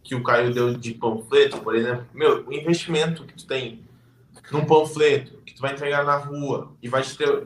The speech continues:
ter retorno, não se compara ao que essas ferramentas digitais hoje podem fazer. A gente pode anunciar no Facebook, no Instagram, no Google e achar a pessoa certa pra você. A gente não sai com uma pessoa aleatória.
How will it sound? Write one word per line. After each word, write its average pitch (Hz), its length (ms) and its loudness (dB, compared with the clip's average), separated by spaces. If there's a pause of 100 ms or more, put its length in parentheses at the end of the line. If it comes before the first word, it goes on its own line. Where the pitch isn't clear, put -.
ter 127 140 -6
retorno, 135 280 -2
não 143 120 -4
se - 140 -10
compara 143 580 4
ao 123 60 -6
que 127 360 -10
essas 120 300 -10
ferramentas 123 520 -8
digitais 113 480 -8
hoje 110 320 -14
podem 113 200 -6 (120)
fazer. 98 400 -12 (320)
A 127 140 4
gente 139 220 0
pode 147 200 -2
anunciar 147 400 -6
no 143 140 -4
Facebook, 139 720 -2
no 127 60 -2
Instagram, 123 840 4 (260)
no 135 220 0
Google 143 600 4
e 143 100 4
achar 147 240 4
a 160 60 0
pessoa 170 340 2
certa 170 420 0
pra 101 200 -6
você. 104 360 -12 (240)
A 117 120 0
gente 127 200 -2
não 135 140 0
sai 143 240 0
com 147 80 -8
uma 139 160 -4
pessoa 127 320 2
aleatória. 120 540 2